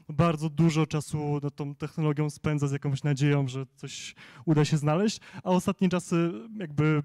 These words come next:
przede wszystkim nad, y, sieciami neuronowymi, więc jeśli ktoś chciałby w tym pogadać, to czuje się na pewno w tym dużo lepiej niż, y, mówieniu,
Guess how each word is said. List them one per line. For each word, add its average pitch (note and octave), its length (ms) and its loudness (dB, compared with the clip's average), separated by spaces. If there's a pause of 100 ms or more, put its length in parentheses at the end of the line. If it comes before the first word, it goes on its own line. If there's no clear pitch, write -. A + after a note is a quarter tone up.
przede F3 260 -2
wszystkim F3 380 -4
nad, D3 360 -8
y, C#3+ 140 -4
sieciami D3+ 360 2
neuronowymi, C#3+ 560 0
więc C3 240 -6
jeśli C#3+ 200 -12
ktoś - 300 -10
chciałby D3 400 -2
w - 60 -8
tym D3+ 120 -8
pogadać, C#3+ 340 -2
to C#3+ 120 -6
czuje D3 240 0
się - 140 -6
na C#3+ 80 -4
pewno C#3+ 220 -2
w C#3 60 -6
tym C3+ 160 -12
dużo C#3 220 0
lepiej C#3 360 -2 (340)
niż, D3 380 -2
y, C#3 200 2
mówieniu, C#3 520 0